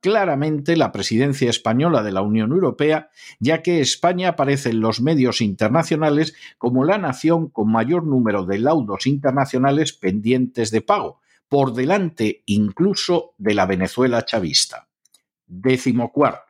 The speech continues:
Bloomberg ha alertado del default técnico en el que puede caer España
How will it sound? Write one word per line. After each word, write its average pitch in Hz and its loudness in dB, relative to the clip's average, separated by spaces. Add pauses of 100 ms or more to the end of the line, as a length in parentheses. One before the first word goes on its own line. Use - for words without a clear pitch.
(480)
Bloomberg 180 0 (120)
ha 117 0
alertado 170 0
del 104 -2
default 127 0
técnico 185 -2 (260)
en 110 0
el 175 0
que 165 0
puede 135 0
caer 131 0
España 156 0